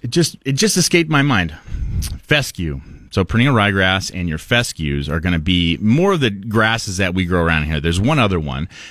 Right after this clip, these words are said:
and that's gonna be Kentucky bluegrass. Now, Kentucky bluegrass will grow these runners, these rhizo-, rhizomes, and it does spread that way.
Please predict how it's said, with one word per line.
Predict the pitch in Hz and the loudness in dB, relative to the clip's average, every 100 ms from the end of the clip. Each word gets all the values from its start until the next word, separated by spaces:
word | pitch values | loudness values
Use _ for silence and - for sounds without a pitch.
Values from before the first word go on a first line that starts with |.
| - | -8
and | 87 | 0
that's | 95 101 | 0 0
gonna | 101 87 | 0 0
be | 85 | 0
Kentucky | 87 80 87 - | -2 0 -2 -2
bluegrass. | 76 113 82 71 69 | 0 0 2 -2 -2
Now, | 87 | -4
Kentucky | 87 98 156 160 104 | -2 -2 -2 -2 -2
bluegrass | 90 151 135 92 73 76 - - - - - | 0 0 2 0 0 -2 -6 -12 -20 -20 -10
will | 92 104 135 143 135 120 123 - | -2 2 4 4 2 -2 -6 -10
grow | 90 101 90 76 73 90 - _ _ _ _ _ _ | -2 0 2 0 -2 -4 -8 _ _ _ _ _ _
these | 95 101 95 | 0 2 2
runners, | 85 107 104 82 78 | 2 2 2 0 -2
these | 87 85 | -2 -2
rhizo-, | 87 95 95 95 95 92 | 0 0 2 2 2 0
rhizomes, | 101 107 110 85 76 78 98 - - _ _ _ _ _ _ - | 0 0 0 -2 -2 0 0 -2 -10 _ _ _ _ _ _ -4
and | 101 | -2
it | 92 | 2
does | 98 98 | 2 2
spread | - - 98 90 | 0 2 0 2
that | 82 67 | 0 -2
way. | 78 71 | -4 -6